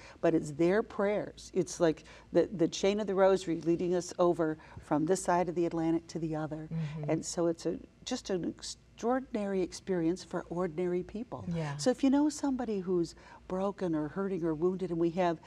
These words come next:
Speaker 1: in the book, The Everyday Miracles, one is about this young woman, Andrea, and she returned home and she just had this tremendous, um, just opening of her heart for something that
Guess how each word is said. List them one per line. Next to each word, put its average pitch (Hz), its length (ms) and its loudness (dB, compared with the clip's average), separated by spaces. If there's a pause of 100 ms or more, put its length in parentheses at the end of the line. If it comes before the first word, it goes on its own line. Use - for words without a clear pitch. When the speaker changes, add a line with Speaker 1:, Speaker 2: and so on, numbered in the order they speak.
(220)
Speaker 1:
in 196 160 4
the 226 60 4
book, 180 380 0
The 170 80 -2
Everyday 165 320 2
Miracles, 185 460 2
one 170 140 2
is 185 120 -2
about 165 320 -2
this 165 220 -8
young 160 200 -4
woman, 156 340 -2
Andrea, 170 640 -2 (460)
and 170 280 4
she - 200 -4
returned 185 380 -4
home 170 220 0
and 170 140 -4
she - 160 -10
just 175 260 -2
had 170 140 0
this 165 160 -4
tremendous, 180 880 2 (400)
um, 160 340 0 (160)
just 170 280 -2 (160)
opening 180 420 2
of 160 120 2
her 156 180 -6
heart 165 560 -2 (320)
for 160 240 0
something 165 420 0
that 156 160 4